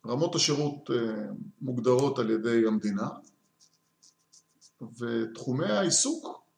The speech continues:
וזה אולי השאלה הבאה, אבל אני אגלוש אליה כדי להסביר מה זה לוגיסטיקה, או למה קוראים ברשות המקומית לוגיסטיקה, זה העולמות שקשורים להיסעים,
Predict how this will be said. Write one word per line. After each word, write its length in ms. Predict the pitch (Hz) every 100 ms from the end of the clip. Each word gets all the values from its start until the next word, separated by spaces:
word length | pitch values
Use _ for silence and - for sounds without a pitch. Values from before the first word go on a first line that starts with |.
| _ -
וזה 180 | 107
אולי 460 | 120 117 123 123 120
השאלה 380 | 117 - 131 143
הבאה, 340 | 127 190 208
אבל 180 | 170 127
אני 260 | 120 123 120 -
אגלוש 340 | 117 165 170
אליה 220 | 156 131
כדי 200 | 127 120
להסביר 520 | 123 117 - 135 190
מה 200 | 123 120
זה 120 | 143 156
לוגיסטיקה, 600 | 143 196 - 226 - 131 - _ _ _
או 80 | -
למה 280 | 123 131 156
קוראים 260 | 147 151 151
ברשות 300 | 127 151 151
המקומית 440 | 127 127 185 208
לוגיסטיקה, 560 | 170 127 - 127 131 - - _ _ _ _ _ _ _ - -
זה 340 | - - 139
העולמות 500 | 156 151 147 147 160
שקשורים 720 | 156 156 - 135 135 147 147 139 131 131 131 131 _ _ _ _ _
להיסעים, 580 | 131 - 139 117 127 143